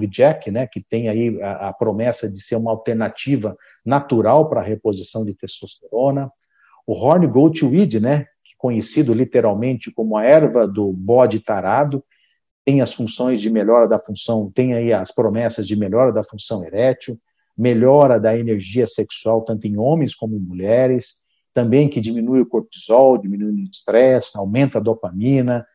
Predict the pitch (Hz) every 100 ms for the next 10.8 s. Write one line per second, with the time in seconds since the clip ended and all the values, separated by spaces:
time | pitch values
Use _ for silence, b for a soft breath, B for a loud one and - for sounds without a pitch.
0 | _ 110 110 110 92 110 123 - 101 -
1 | - 170 156 139 120 92 90 - _ _
2 | _ _ _ _ _ _ _ _ _ _
3 | _ _ _ 101 90 92 87 90 - _
4 | 151 139 139 170 151 156 220 - - 120
5 | 107 123 147 127 98 117 110 101 95 101
6 | 107 98 95 101 160 139 95 117 135 -
7 | 98 95 - - 107 113 110 110 101 101
8 | 101 113 113 98 98 - 123 117 98 98
9 | 120 113 92 95 92 92 131 143 107 123
10 | 113 95 95 95 120 151 135 139